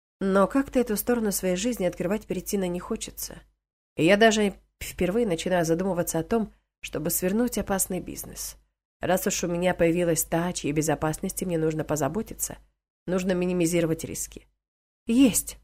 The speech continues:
наконец отвечаю я. «И что же это?» Я прямо заинтригована.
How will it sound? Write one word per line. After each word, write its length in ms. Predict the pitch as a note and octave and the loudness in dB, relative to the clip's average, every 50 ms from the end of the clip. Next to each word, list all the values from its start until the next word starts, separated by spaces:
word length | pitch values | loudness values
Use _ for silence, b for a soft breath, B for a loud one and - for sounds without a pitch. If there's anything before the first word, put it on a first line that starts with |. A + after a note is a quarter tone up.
| _ _ _ | _ _ _
наконец 400 | E3 D#3+ - E3 D#3 D3+ C#3+ - | -6 -2 -2 -2 -2 -2 -4 -6
отвечаю 440 | D3 - C3 - - - - - G#2+ | -6 -6 -6 -8 -6 -8 -6 -6 -6
я. 140 | A#2 - - _ _ _ _ _ _ _ _ _ | -8 -10 -12 _ _ _ _ _ _ _ _ _
«И 80 | F#3+ | 0
что 300 | F3+ - - - F#3 E3+ | 0 2 4 6 8 8
же 140 | E3 E3+ F3+ | 8 6 4
это?» 320 | F#3 G3+ G3+ - A#3+ G#3 - _ _ _ _ _ _ | 2 2 0 -2 -8 -8 -8 _ _ _ _ _ _
Я 180 | - A#3+ A#3 A3 | 6 6 6 8
прямо 360 | A3 A#3 A3 G#3+ G#3 G#3 G3+ | 8 6 6 8 8 6 6
заинтригована. 800 | F#3+ G#3 G#3 G3+ G3+ G#3+ G3+ F3+ E3+ E3 D3 D3+ D3 D3 D3+ | 6 6 4 4 4 4 2 4 2 0 0 0 -4 -6 -10